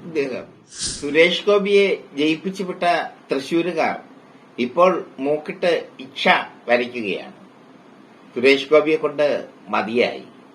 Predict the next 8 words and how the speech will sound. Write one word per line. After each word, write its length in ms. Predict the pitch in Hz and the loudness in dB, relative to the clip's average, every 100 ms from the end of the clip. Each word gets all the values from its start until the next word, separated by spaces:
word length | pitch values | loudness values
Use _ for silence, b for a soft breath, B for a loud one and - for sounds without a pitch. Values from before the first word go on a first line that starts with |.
| - - - - - - | -20 -20 -20 -20 -20 -6
സുരേഷ് 380 | 123 135 143 - | 2 4 2 2
ഗോപി 420 | 156 156 151 117 - - | 2 2 -4 -6 -12 -2
വലിയൊരു 460 | 110 135 165 160 160 | 0 2 0 -2 -2
കള്ളനാണയമാണെന്ന് 1040 | 131 135 147 151 147 147 139 127 123 113 98 - - - | -2 0 0 0 -2 -2 -4 -6 -6 -10 -10 -14 -16 -6
തൃശ്ശൂരുകാർ 580 | 135 147 165 156 120 95 - - - | -6 -2 -2 0 0 -2 -6 -18 -6
തിരിച്ചറിഞ്ഞു. 560 | 135 123 117 98 - - - - - - - - - | -4 -2 -4 -6 -8 -20 -20 -20 -20 -20 -20 -12 2
കേരളം 420 | 117 131 147 143 | 4 6 2 0
മൊത്തം 400 | 123 - 135 98 | -4 -2 -4 -4